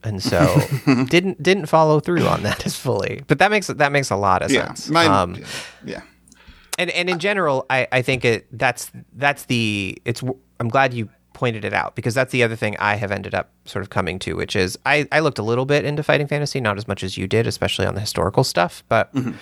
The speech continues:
Speaker 1: the initiative was the thing that seemed most sort of unique and sort of, uh,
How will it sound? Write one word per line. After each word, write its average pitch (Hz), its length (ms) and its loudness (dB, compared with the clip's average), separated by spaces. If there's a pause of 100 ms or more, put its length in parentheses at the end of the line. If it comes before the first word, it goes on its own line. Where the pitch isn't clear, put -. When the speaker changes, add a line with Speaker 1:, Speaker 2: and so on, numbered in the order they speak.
(260)
Speaker 1:
the 135 180 2
initiative 143 600 2 (320)
was 123 400 2
the 117 120 4
thing 113 340 2
that 104 180 2
seemed 101 460 -2
most - 720 0 (1000)
sort 113 180 2
of 98 220 2
unique 110 840 -2
and 101 380 2
sort 98 200 -4
of, 92 400 -6 (120)
uh, 67 380 0